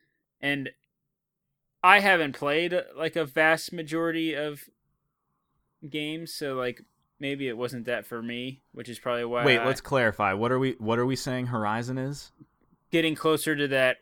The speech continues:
Speaker 1: er game of having elements from
Speaker 2: Mm.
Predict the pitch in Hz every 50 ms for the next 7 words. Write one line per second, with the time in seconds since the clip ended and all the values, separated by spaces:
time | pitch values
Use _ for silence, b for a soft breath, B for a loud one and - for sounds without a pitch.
0 | - - 151 147 147 143 139 135 127 139 135 135 135 135 127 127 127 127 - -
1 | 143 131 127 127 123 120 113 - - - - _ - - 135 139 135 135 123 127
2 | 123 123 123 120 117 107 _ _ _ _ _ _ _ _ _ _ _ _ _ _
3 | _ _ _ _ _ _ _ _ _ _ _ _ _ _ _ _ - 143 139 135
4 | 135 131 131 131 131 127 - - - - 127 127 139 135 135 127 120